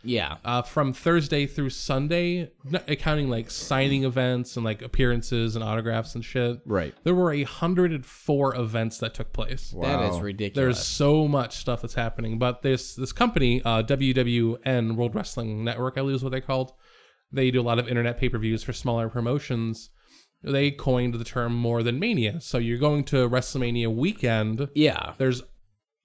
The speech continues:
Speaker 2: More Than Mania to go do. There's also these independent shows that you can go watch.
Speaker 3: Ooh.
Speaker 1: Oh,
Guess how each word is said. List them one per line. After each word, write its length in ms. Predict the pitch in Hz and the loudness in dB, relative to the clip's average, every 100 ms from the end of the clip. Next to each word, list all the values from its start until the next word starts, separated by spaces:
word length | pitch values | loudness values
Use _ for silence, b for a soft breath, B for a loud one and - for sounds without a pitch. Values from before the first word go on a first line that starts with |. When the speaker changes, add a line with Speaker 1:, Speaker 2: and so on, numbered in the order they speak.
| 139 | -4
Speaker 2:
More 680 | 127 127 127 131 139 139 135 | 0 4 6 8 8 6 4
Than 240 | 135 123 | 2 2
Mania 360 | 127 123 120 117 | 2 2 2 0
to 140 | 123 | -4
go 200 | 117 175 | -6 -8
do. 340 | 110 123 113 104 | -4 -2 -2 -2
There's 180 | 107 | -2
also 280 | 110 110 - | -2 -2 -2
these 220 | 110 107 | -4 -4
independent 520 | 120 104 101 123 110 - | -4 -6 -2 -2 -2 -4
shows 240 | 120 107 | -4 -4
that 140 | 110 110 | -4 -8
you 60 | |
can 80 | 107 | -8
go 140 | 113 | -6
watch. 400 | 110 113 135 - _ _ _ _ _ - | -6 -8 -12 -16 _ _ _ _ _ 0
Speaker 3:
Ooh. 360 | 202 208 98 - - | 4 4 4 0 -10
Speaker 1:
Oh, 260 | 92 95 | -12 -12